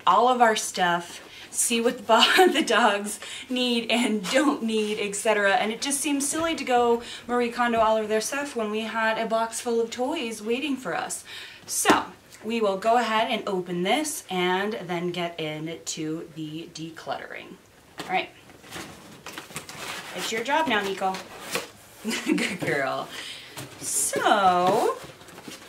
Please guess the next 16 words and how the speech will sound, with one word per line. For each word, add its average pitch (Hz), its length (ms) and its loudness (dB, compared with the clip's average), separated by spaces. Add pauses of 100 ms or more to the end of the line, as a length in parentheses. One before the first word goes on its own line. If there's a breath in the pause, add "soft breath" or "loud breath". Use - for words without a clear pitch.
(560 loud breath)
this 285 300 2
is 240 180 0
Pup - 360 -2
You 381 200 4
Up - 180 4
Home 302 800 2
Workout. 202 880 -2 (2500)
Let's - 240 -6
see. 143 400 -4
Now, 180 140 -2
normally 262 680 2
we 226 160 -4
get 220 260 2
a 214 40 0
little, 202 400 0
uh, 170 300 4